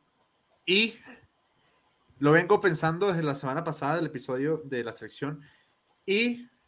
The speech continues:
creo que tres de Trail debería ser punta de lanza y sacar la primera camiseta de, de la selección Colombia. De, bo-, es más,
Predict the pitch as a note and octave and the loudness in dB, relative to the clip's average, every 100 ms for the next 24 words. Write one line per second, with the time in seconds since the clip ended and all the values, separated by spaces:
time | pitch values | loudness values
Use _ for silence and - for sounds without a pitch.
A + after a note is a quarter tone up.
0 | _ _ _ _ _ _ _ - - _ | _ _ _ _ _ _ _ -20 -20 _
1 | _ - D3 F3 F#3+ F3+ - D#3+ E3 - | _ 2 6 6 4 2 4 4 4 0
2 | D3 D#3+ E3 D#3+ D#3+ E3 E3 F3+ _ - | 0 2 0 -2 0 0 -2 -8 _ -10
3 | B2 B2+ A#2+ B2 C3+ C3 C#3+ C3+ - C#3+ | -4 -2 -2 -2 -4 -4 -4 -4 -6 -8
4 | C#3+ C#3+ C#3+ A#2 C3+ D#3+ D#3 G3+ _ - | -6 -2 -2 -2 -4 -6 -12 -16 _ -20
5 | - _ - E3 D#3+ D3 D#3 F3+ A3 G#3+ | -20 _ -4 0 2 4 4 4 4 0
6 | F3 C#3+ D3 F3+ G#3 G#3+ F3+ C#3+ - D3 | 0 -2 0 0 0 -2 -4 -4 -2 -2
7 | D3 F#3+ F#3 D#3 D3 B2+ A#2+ - A#2 - | 0 -2 0 -2 0 0 0 -6 -10 -12
8 | - C#3+ D#3+ D#3+ F3 E3+ E3 E3+ F3 - | -4 -4 -2 0 2 2 0 0 0 -2
9 | - _ _ _ _ _ _ _ C3+ C#3 | -10 _ _ _ _ _ _ _ 0 0
10 | - D3+ E3+ F3+ E3 G3+ C#3+ - - | 0 4 4 4 4 6 4 2 -14